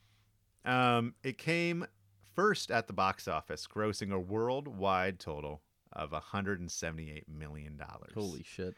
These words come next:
Speaker 1: Pretty good weekend.
Speaker 2: <laughs>
Speaker 1: Toys, didn't find anything special, which is surprising. You'd think, you know, they had the flubber.
Speaker 2: Yeah.
Speaker 1: They had the, uh, the, like, plastic and the, and the, uh,
Speaker 2: Like, silly putty kinda.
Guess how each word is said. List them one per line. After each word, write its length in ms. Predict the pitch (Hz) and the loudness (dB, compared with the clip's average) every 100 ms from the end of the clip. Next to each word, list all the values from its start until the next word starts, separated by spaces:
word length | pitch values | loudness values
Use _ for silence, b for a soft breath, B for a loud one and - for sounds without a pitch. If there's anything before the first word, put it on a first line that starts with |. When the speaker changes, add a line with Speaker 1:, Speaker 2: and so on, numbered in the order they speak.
| b _ | b _
Speaker 1:
Pretty 200 | 135 117 | -4 -2
good 140 | 104 | -2
weekend. 420 | 82 80 - 57 - b | -2 -6 -8 -14 -16 b
Speaker 2:
<laughs> 100 | - | 0
Speaker 1:
Toys, 600 | 151 170 202 226 - - b b b b | 2 4 2 0 -4 -8 b b b b
didn't 180 | 135 151 | -4 0
find 200 | 160 147 | 0 2
anything 260 | 143 123 107 | 2 0 -2
special, 460 | - 85 101 92 - | 0 -2 0 -4 -4
which 160 | - | -6
is 100 | 110 | -6
surprising. 640 | - 104 107 85 76 53 92 _ _ - | -6 2 4 4 0 -10 -14 _ _ -6
You'd 200 | 107 101 | -4 -2
think, 380 | 123 117 - - | 0 0 -2 -12
you 100 | 139 | -6
know, 140 | 127 104 | -4 0
they 140 | 101 | 0
had 200 | 101 104 | 2 0
the 80 | - | -2
flubber. 440 | - 78 73 76 - - | -8 -8 -6 -8 -10 0
Speaker 2:
Yeah. 280 | 104 92 85 | 2 4 2
Speaker 1:
They 120 | 87 | -2
had 380 | 87 95 92 87 - _ _ _ - | 0 2 2 -2 -8 _ _ _ -10
the, 260 | 87 82 78 | -6 -2 -2
uh, 260 | 73 71 78 _ _ - | -2 -4 -8 _ _ -6
the, 100 | 92 | -4
like, 300 | 80 76 - | -4 -6 -10
plastic 720 | - 76 76 - 78 - - - | -8 -6 -6 -8 -8 -10 -20 -10
and 260 | 87 80 76 | -8 -6 -8
the, 280 | 76 76 - - | -8 -10 -12 -8
and 300 | 90 82 78 | -6 -6 -8
the, 220 | 78 76 | -6 -6
uh, 260 | 73 76 78 87 104 | -6 -8 -10 -12 -10
Speaker 2:
Like, 120 | 95 | -6
silly 280 | - 101 95 | -2 0 0
putty 420 | - 95 92 90 | -2 -2 -2 -4
kinda. 460 | - 92 90 90 | -6 -6 -4 -6